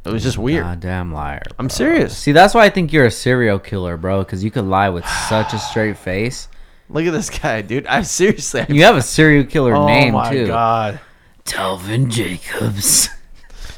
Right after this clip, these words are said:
Speaker 1: No middle name. <laughs>
Speaker 2: Herbie. Herbert.
Speaker 1: Herbie Hancock.
Speaker 2: Uh, when we worked at Best Buy together, I would page you. Talvin Herbert Jacobs.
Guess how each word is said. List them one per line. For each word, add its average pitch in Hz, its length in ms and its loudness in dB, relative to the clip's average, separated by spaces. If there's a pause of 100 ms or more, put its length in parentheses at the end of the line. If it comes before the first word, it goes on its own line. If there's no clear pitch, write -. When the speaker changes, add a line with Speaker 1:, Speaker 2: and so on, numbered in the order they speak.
(160)
Speaker 1:
No 123 240 2
middle 139 360 2
name. 98 500 -4
<laughs> 466 580 -2 (600)
Speaker 2:
Herbie. 131 460 -2 (260)
Herbert. 120 440 -2
Speaker 1:
Herbie 196 360 4
Hancock. 165 760 2
Speaker 2:
Uh, 117 120 -2
when 120 220 2
we 120 100 4
worked 117 240 4
at 113 140 4
Best 117 260 4
Buy 117 160 4
together, 110 340 2
I 104 100 4
would 95 160 -2
page 101 360 -2
you. 92 220 -4
Talvin 151 760 6
Herbert 175 640 4
Jacobs. 170 1120 4